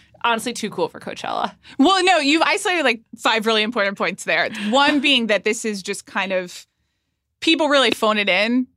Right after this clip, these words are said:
Speaker 2: at festivals, and I think we've all kinda gotten used to this idea as a fe-, of the festival culture as you go and do some drugs and, like,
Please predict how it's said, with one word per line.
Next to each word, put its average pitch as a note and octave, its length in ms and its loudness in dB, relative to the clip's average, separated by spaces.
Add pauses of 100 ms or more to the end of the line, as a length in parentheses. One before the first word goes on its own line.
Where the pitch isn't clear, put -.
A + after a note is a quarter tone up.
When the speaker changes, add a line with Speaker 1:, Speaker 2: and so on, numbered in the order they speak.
(280)
Speaker 2:
at A3 260 0
festivals, C4+ 500 0
and A3 100 2
I G#3+ 80 0
think A3+ 240 -2
we've G#3+ 160 -2
all F3+ 140 2
kinda F#3+ 340 -2
gotten D#3+ 360 -4
used E3+ 360 -8
to F#3 80 -8
this E3 220 -8
idea E3 560 -4
as F3 200 -6
a E3+ 60 -4
fe-, - 260 -6
of F#3 200 -4
the F3 80 -6
festival E3 440 -6
culture D3 440 -6
as A2+ 540 -2 (640)
you G3+ 160 0
go D#3+ 440 2
and F3 200 0
do G#3 120 0
some G3 220 -2
drugs F3+ 560 0
and, F3 200 -2
like, D#3 240 -4